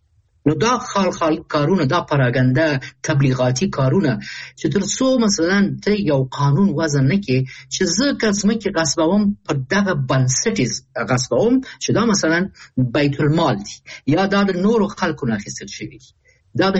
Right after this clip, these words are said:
هندوانو نه اخیستل شوي، دا د سکانو نه غصب شوي دي، مثلاً، که نه؟ یا په شمال کې، یا په جنوب کې دغه ځمکې بیت المال وي،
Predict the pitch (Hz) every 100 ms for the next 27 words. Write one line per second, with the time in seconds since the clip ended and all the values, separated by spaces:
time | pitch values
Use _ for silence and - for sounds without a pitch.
0 | 202 196 214 208 139 110 - 135 - -
1 | 113 123 180 185 - 202 208 196 135 110
2 | 107 - - 101 - 127 135 156 160 101
3 | - - 190 254 - - 247 208 202 208
4 | 196 - 160 170 160 139 143 202 196 160
5 | 170 175 - 143 143 135 190 202 147 151
6 | 151 143 196 202 147 170